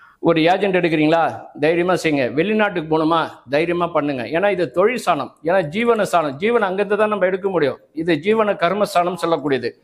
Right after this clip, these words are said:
அப்ப ஜீவன கர்மங்கிறது அந்த தொழில் அமைப்பு தான். ரெஸ்டே இருக்காதுங்க, சுத்திக்கிட்டே இருப்பீங்க. ஏன்னா குரு பார்க்கறார், அதை செய், இதை செய், இதை செய், இதை செய்யணும். ஆனா அந்த தொழிலுக்கு தகுந்த வருமானம் உண்டு,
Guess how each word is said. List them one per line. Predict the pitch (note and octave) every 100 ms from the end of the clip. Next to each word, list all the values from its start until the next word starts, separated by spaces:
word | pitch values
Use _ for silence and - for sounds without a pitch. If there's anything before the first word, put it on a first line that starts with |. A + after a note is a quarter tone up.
| _ _ _ -
அப்ப | F3 G3
ஜீவன | D#3 G#3 A3+ A3
கர்மங்கிறது | G3+ F#3 G#3 G#3 F#3 F3+
அந்த | A3+ F3+ F#3+
தொழில் | F3+ G3+ G3
அமைப்பு | F3 E3
தான். | E3+ D3 - - _ _ _ _ _
ரெஸ்டே | B2+ C#3+ E3 - A3
இருக்காதுங்க, | G#3+ G3 F#3+ F3+ D3+ - - _ _ -
சுத்திக்கிட்டே | D#3 F#3 F#3 G#3+
இருப்பீங்க. | A3 F3 F3 D#3 -
ஏன்னா | D#3 F#3+
குரு | E3+ G#3 G3+
பார்க்கறார், | F3+ E3+ E3 C3+ -
அதை | - F3+
செய், | F3 F3+
இதை | D#3+ F#3+
செய், | F3+ F3
இதை | D#3+ F#3+
செய், | F#3+ E3+
இதை | F3+
செய்யணும். | F#3 D#3+ -
ஆனா | E3+ D#3+ D3
அந்த | C#3 D3+ B2
தொழிலுக்கு | F#3 A3 G#3+
தகுந்த | G3 F3+ E3
வருமானம் | C#3 F3 B3+ B3 G#3+
உண்டு, | E3+ D#3+